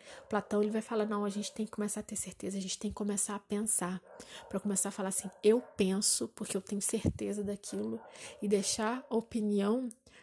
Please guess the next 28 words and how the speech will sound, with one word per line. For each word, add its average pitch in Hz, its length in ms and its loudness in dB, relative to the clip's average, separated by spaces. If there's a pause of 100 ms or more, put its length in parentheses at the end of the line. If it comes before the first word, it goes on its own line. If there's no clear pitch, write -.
pras 208 180 2
pessoas 214 380 4
que - 120 -2
não 208 120 2
produzem 202 540 2
conhecimento. 202 840 0 (640)
E 226 120 0
um, 214 320 0 (140)
uma 269 200 8
coisa, 240 380 8
assim, 220 420 0
que - 120 -4
tem, 190 260 2 (480)
que - 80 -12
tem 233 120 8
que 247 80 6
ficar 233 160 4
na 208 80 6
nossa 196 300 0
mente, 208 460 2
que 202 720 0 (140)
opinião 214 500 4
não 220 140 4
produz 208 320 2
conhecimento. 208 760 4
Não 214 140 6
se - 160 2
combate 196 840 4